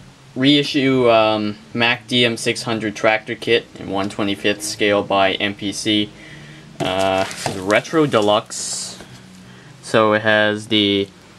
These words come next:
restored vintage parts, the toolings, uh,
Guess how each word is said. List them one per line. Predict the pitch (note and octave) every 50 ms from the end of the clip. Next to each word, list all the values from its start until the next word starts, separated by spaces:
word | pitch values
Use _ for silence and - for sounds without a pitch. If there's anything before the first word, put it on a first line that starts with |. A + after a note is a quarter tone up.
| - - - - - -
restored | - A2+ A2+ - - - C#3+ D3 C#3+ C#3+ C#3 C3 - - - -
vintage | A#2 A2 A#2+ A#2+ B2+ B2 C3+ A#2+ G#2+ G2 - -
parts, | - B2 A#2 A#2+ B2+ - - - - -
the | - - -
toolings, | - A2+ A2 A2 A2 A2 A2 A2 A2 G#2+ F#2 -
uh, | G2+ G2 F#2+ G2 F#2+ F#2+ G2 G2+ A#2+